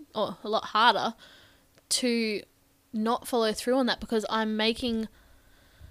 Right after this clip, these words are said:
an announcement. I'm saying, "Yeah, I'm committed." And once you've put that kind of action behind it, that feeling of, "Yes, I'm committed," you're so much more likely to follow through. So tell people for the accountability,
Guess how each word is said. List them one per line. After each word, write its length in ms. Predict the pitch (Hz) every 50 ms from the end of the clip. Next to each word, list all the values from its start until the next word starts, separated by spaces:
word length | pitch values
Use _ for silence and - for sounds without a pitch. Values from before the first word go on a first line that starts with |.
| - - - - - - - - - - - -
an 80 | 240
announcement. 560 | 233 233 220 214 214 277 403 - - 226 214 214
I'm 180 | 220 226 220
saying, 320 | - - 240 240 254 240 226
"Yeah, 240 | 226 302 339 247 -
I'm 180 | - 220 240 247
committed." 600 | - 254 240 226 240 220 190 - 165 233 - - - - - -
And 280 | 226 226 220 214 196 - - - 233
once 260 | 226 233 - - 285
you've 200 | 277 262 - -
put 320 | - - - 277 - -
that 160 | 269 247 -
kind 280 | - 240 240 233 233 220
of 160 | 214 208 196 - - - - - - - - _ -
action 680 | - 190 - - - - - 254 240 240 247 254 247 - - - -
behind 380 | - 202 - 220 202 226 254 240
it, 60 | -
that 180 | 220 - -
feeling 400 | - - 240 226 226 240 240 220
of, 200 | 214 202 - - - _ _ _ _ _ _ _
"Yes, 220 | - 214 214 214 -
I'm 200 | 214 214 226 220
committed," 500 | - 214 196 190 196 233 320 381 349 - _ _ _ _ _
you're 140 | - 254 247
so 220 | - - 240 233 240
much 220 | 247 254 - -
more 140 | 269 269 262
likely 320 | 240 208 214 202 - 208
to 80 | 202 196
follow 260 | - 202 190 180 185
through. 260 | - - - - -
So 300 | - - 196 196 202 202 - - - - _ _ _ _ _ _ _ _ -
tell 200 | - - 262 277
people 280 | - 285 277 269 285 269
for 120 | - 254
the 120 | 233 226
accountability, 840 | 208 202 - 226 214 208 196 190 - - 175 180 202 233 302 370 392